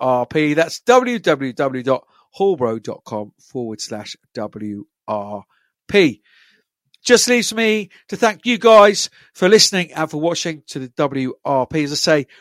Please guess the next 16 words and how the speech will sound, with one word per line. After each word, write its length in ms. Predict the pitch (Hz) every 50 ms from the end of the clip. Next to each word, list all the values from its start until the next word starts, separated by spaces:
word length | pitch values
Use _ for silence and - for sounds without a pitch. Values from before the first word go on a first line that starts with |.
| _ _
really 400 | - 143 151 175 185 190 190 190
exciting 500 | 190 180 - - 202 175 165 - 185 165
couple 260 | - - 160 - 165 156
of 60 | 151
weeks 380 | 156 156 147 - - - - - _ _ -
ahead. 540 | 147 143 120 139 160 151 147 147 _ - - _ _ _ _ _ _ _ _ _
We're 140 | - 156 147
hoping 300 | 165 170 170 175 185 147
to 100 | 160 151
get 220 | 160 160 160 160 _
into, 880 | 175 175 165 151 147 - - - 175 165 160 160 156 156 156 151 147 135 _ _ _ _ _
right 260 | 143 151 185 196 190
inside 720 | 180 175 165 135 - - 196 185 156 147 131 117 - - _ _ _ _ _ _ _
the 120 | - 143 151
England 280 | 151 135 139 131 127
camp. 340 | - - 156 143 135 _